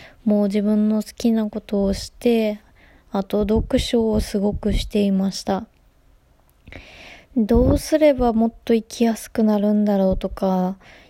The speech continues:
今この辛い気持ちがなんとかなるんだろうっていうのをすごく、まあ、解決策を探しながら、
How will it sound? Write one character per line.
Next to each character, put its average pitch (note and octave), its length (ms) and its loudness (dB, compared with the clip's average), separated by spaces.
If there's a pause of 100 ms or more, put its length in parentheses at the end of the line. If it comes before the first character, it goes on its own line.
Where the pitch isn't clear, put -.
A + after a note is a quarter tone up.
今 A3 480 4
こ A#3 220 0
の A3+ 360 2
辛 A#3 420 2
い A#3 80 0
気 A#3 120 -4
持 G#3+ 220 2
ち A3 160 -4
が G#3 420 0 (140)
な A3 120 2
ん A3 60 2
と A#3 140 -4
か A3+ 120 0
な A3 160 2
る A3 200 2
ん A3+ 80 2
だ A3+ 100 2
ろ G#3 160 0
う - 40 -2
っ - 20 -14
て - 180 -4
い G#3 40 2
う G3+ 40 0
の G3 200 0
を G3+ 40 -4
す - 160 -4
ご B3 160 2
く、 G#3 420 0 (520)
ま G#3+ 80 -2
あ、 - 80 -4
解 A3 260 2
決 - 320 -2
策 - 420 -4
を F3 280 -2
探 G3+ 500 0
し - 180 -2
な G#3 220 2
が G#3+ 160 0
ら、 A3 360 2